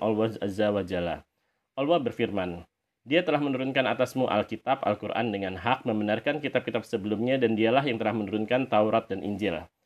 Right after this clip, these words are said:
Dari Ali Imran tiga. Dan Allah berfirman, "Katakanlah, kami beriman kepada Allah dan apa yang diturunkan kepada kami dan apa yang diturunkan kepada Ibrahim, Ismail, Ishak, Yakub, dan juga Asbat,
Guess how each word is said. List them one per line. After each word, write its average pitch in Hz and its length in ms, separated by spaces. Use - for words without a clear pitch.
Dari 131 480
Ali 113 320
Imran 113 400
tiga. 87 560
Dan 135 160
Allah 147 240
berfirman, 95 640
"Katakanlah, 131 640
kami 139 240
beriman 117 320
kepada 107 240
Allah 120 240
dan 107 160
apa 107 160
yang 127 160
diturunkan 110 480
kepada 104 240
kami 120 320
dan 101 160
apa 107 160
yang 131 80
diturunkan 110 560
kepada 98 160
Ibrahim, 104 480
Ismail, 107 480
Ishak, 110 400
Yakub, 98 400
dan 104 160
juga 92 240
Asbat, 98 400